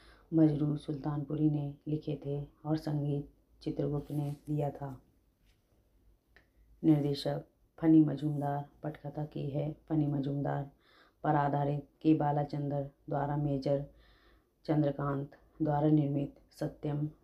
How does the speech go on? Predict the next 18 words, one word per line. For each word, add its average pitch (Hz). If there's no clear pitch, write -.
नजुंदन, 143
अभिनीत 151
अशोक 151
कुमार, 143
राजकुमार, 147
फिरोज 156
खान, 147
छायांकन 143
कमल 151
घोष 139
द्वारा 151
संपादित 143
एम 151
बी 156
राजन 147
संगीत 156
दिया 139
है। 143